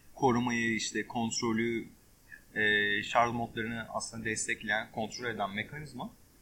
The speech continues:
Hani bu konuda şey söylendi, termal olacağı söylendi soğutma sistemi. Bu normalde performans araçlarında oluyor sadece.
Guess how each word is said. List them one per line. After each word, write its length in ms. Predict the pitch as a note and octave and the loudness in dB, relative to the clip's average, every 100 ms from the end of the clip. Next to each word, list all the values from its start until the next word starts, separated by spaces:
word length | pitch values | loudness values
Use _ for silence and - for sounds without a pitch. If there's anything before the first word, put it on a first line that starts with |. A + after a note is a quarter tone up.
| - - - - - - - | -20 -20 -20 -20 -20 -20 -10
Hani 340 | A#2+ A#2+ A#2+ - - C3+ | -4 0 -2 -4 -18 -8
bu 100 | E3 | 2
konuda 280 | F#3+ F#3 | 2 2
şey 400 | G3+ G3 G3+ G3 F3 | 2 2 0 -6 -8
söylendi, 800 | - C#3 A#2+ A#2+ B2+ E3+ A3+ G#3+ | 2 4 6 6 4 0 0 -2
termal 360 | - D#3 E3 F3 | 6 6 6 2
olacağı 340 | E3 D3+ D#3 | 0 2 2
söylendi 400 | D#3+ A#2+ A2 G#2+ | 4 4 4 2
soğutma 420 | A2 A#2 A2 A2+ | 0 0 0 0
sistemi. 360 | A2 - C#3+ F3+ | -2 -2 0 -2
Bu 80 | E3+ | 0
normalde 440 | F3 D#3 C#3+ F3 | 0 2 2 2
performans 520 | E3+ D#3 D#3+ E3 D#3+ | 2 2 2 2 2
araçlarında 440 | D3 C#3+ C#3 C#3+ D3 | 2 0 0 0 0
oluyor 200 | B2+ F#2+ | 0 0
sadece. 540 | - G2+ F#2+ G#2+ A3 | 2 0 2 0 -2